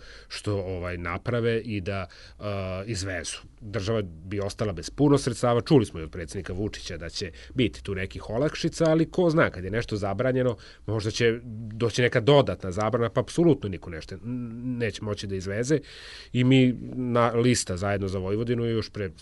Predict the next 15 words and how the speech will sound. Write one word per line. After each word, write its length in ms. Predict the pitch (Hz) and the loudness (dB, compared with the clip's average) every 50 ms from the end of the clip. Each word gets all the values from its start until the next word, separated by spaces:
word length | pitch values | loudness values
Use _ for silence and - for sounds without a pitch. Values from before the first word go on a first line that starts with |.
| - - - | -20 -20 -18
desetak 520 | 107 92 98 - - 101 95 82 - 85 80 | -12 -10 -10 -8 -8 -8 -10 -8 -10 -8 -8
dana 360 | 82 80 80 80 80 78 73 | -6 -6 -6 -8 -8 -10 -12
izdala 480 | 78 76 71 - 78 73 73 73 71 73 78 - 87 - - 82 80 80 - - - | -12 -12 -12 -12 -12 -12 -12 -14 -14 -16 -18 -20 -20 -20 -18 -18 -18 -16 -14 -14 -12
saopštenje 640 | - - 95 82 - - - 95 90 87 90 90 87 | -10 -10 -10 -10 -10 -12 -10 -10 -8 -8 -8 -8 -8
gde 200 | 85 90 95 87 | -6 -6 -6 -8
smo 400 | - - - 117 113 113 117 113 | -8 -6 -4 -2 -2 0 -2 -2
se 140 | - - 117 | 0 0 0
jasno 320 | 107 107 101 - - 95 | 0 0 -2 -4 -6 -10
usprotivili 640 | 82 - - 90 80 - 90 90 92 104 101 98 82 - - - - - - - | -12 -10 -12 -14 -12 -10 -10 -8 -6 -6 -6 -6 -8 -10 -14 -18 -18 -18 -18 -6
toj 180 | - 120 110 107 | -2 0 0 0
odluci 360 | 107 107 104 120 120 - 135 | 0 0 0 -2 0 2 2
i 20 | 127 | 2
pozvali 480 | - 107 107 98 107 117 117 110 95 - - - - - - | 2 -2 -4 -4 -4 -4 -4 -6 -6 -10 -14 -20 -20 -16 -10
vlasti 540 | 101 98 92 95 101 - - - - 123 110 | -6 -4 -4 -4 -4 -4 -6 -4 -2 -4 -2
da, 320 | 90 101 101 104 104 92 | -2 -4 -4 -4 -4 -6